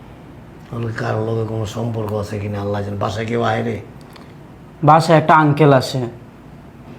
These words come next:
Speaker 2: ওটা বলে কিস্তি নিতে আসে, টাকা তুলছে বলে আম্মা লোনে,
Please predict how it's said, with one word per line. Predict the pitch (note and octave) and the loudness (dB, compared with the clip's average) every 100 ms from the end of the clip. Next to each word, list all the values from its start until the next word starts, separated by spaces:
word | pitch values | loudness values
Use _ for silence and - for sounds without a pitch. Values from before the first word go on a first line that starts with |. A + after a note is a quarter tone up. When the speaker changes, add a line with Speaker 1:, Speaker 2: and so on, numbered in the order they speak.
| - - - D3+ | -18 -18 -6 4
Speaker 2:
ওটা | D#3+ | 8
বলে | E3+ | 8
কিস্তি | E3+ G#3+ F3 - | 8 4 4 6
নিতে | F3+ E3 E3 | 6 6 6
আসে, | C#3+ D3 | 4 4
টাকা | D#3 E3 F3 | 2 4 4
তুলছে | F3 D3 | 2 4
বলে | D3+ D3 | 4 6
আম্মা | D3 D3 | 6 6
লোনে, | C3 C3 B2 | 6 4 2